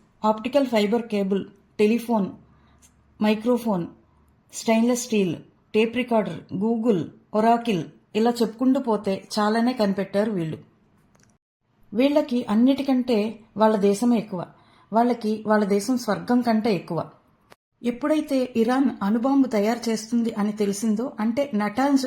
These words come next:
అనే ప్రాంతంలో యురేనియం ప్యూరిఫికేషన్ జరుగుతుంది అని తెలిసిందో, ఈ న్యూక్లియర్ వెపన్స్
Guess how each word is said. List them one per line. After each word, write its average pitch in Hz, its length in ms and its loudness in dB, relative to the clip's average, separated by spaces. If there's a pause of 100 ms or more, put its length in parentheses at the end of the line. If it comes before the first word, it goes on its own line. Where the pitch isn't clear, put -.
అనే 220 160 0
ప్రాంతంలో 214 640 -2 (480)
యురేనియం 277 500 4 (500)
ప్యూరిఫికేషన్ 247 760 0 (240)
జరుగుతుంది 220 600 2
అని 208 120 0
తెలిసిందో, 190 540 -2 (800)
ఈ 254 100 0
న్యూక్లియర్ 247 560 0
వెపన్స్ 247 440 -4